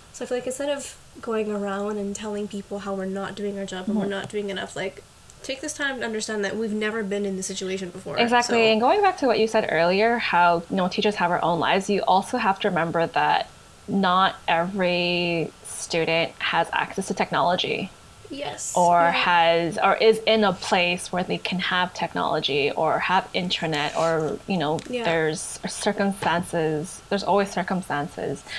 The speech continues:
Speaker 2: So it's
Speaker 1: Yeah.
Speaker 2: not black and white.
Speaker 1: Yeah, completely. And, like, maybe their parents, too, are, like, working in the front lines. They're
Speaker 2: Mm-hmm.
Speaker 1: doctors or nurses or working in the hospitals where they can't sit down with their kids and, you know,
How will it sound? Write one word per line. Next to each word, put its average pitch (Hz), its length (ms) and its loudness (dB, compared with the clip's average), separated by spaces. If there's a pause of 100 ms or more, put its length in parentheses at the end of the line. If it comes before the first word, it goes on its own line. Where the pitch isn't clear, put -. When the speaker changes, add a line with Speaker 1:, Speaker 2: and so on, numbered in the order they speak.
(160)
Speaker 2:
So - 140 0
it's 240 160 0
Speaker 1:
Yeah. 220 60 4
Speaker 2:
not 208 160 2
black 185 260 2
and 175 140 -2
white. 160 320 0 (840)
Speaker 1:
Yeah, 240 180 -8 (120)
completely. 262 420 -2
And, 233 80 -2
like, 240 160 -2
maybe 262 300 -4
their 233 180 0
parents, 240 460 -4
too, 294 220 -4
are, 208 100 -2
like, 196 160 -4
working 202 320 -4
in 202 60 -2
the 202 80 -4
front 226 200 -8
lines. 202 280 -6
They're 180 200 -4
Speaker 2:
Mm-hmm. 220 60 4
Speaker 1:
doctors 202 440 2
or 196 60 -2
nurses 202 380 -4
or 180 200 -6 (540)
working 214 300 -6
in 208 80 -2
the 202 80 -4
hospitals 196 420 -6
where 196 120 -2
they 196 80 -4
can't 214 400 -8 (100)
sit - 240 -6
down 202 180 -2
with 202 120 -4
their 233 100 -8
kids 208 300 -4
and, 190 300 -4 (100)
you 233 100 -6
know, 185 300 -6